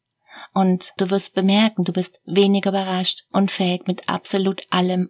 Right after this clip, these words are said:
umzugehen. Und genau das kannst du auch wieder nach deiner Entscheidung einsetzen, um die Qualität zu beurteilen. Was hilft dir nachzuvollziehen, an welcher Stelle deine Entscheidung, welcher Faktor mitgespielt hat, um den aktuellen Ist-Zustand herbeizuführen?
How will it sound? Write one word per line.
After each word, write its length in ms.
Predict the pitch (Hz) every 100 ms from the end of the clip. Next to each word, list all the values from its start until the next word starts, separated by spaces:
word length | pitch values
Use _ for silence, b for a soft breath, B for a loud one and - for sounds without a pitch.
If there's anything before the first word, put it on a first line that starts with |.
| -
umzugehen. 880 | 180 170 - 170 175 175 180 202 - _ _ _ _ _ _ -
Und 200 | 208 202
genau 280 | 202 196
das 260 | 190 175 -
kannst 300 | 185 180 -
du 80 | -
auch 160 | 170 185
wieder 200 | 175 175
nach 220 | 175 165
deiner 280 | 175 170 170
Entscheidung 560 | 170 - 180 180 185
einsetzen, 600 | 180 185 180 170 - 175
um 240 | 170 165 165
die 100 | 185
Qualität 640 | 196 190 185 - 196 -
zu 140 | - 170
beurteilen. 760 | - 170 170 170 170 170 190 -
Was 200 | 208 -
hilft 320 | 240 247 -
dir 140 | 190
nachzuvollziehen, 1000 | 185 175 - - 180 175 170 - 175 175
an 220 | 170 170 B B
welcher 240 | 180 175
Stelle 540 | 170 - 196 185 175 - b b
deine 240 | 180 170
Entscheidung, 500 | 170 - 180 170 170
welcher 240 | 170 180 170
Faktor 340 | 180 - 185
mitgespielt 640 | 190 - 170 - 170 165
hat, 280 | 170 170 - B B B -
um 100 | 196
den 140 | 196
aktuellen 500 | - - - 180 180
Ist-Zustand 880 | - 175 - 175 - 165 165 170 175
herbeizuführen? 920 | 170 165 - - - 175 175 180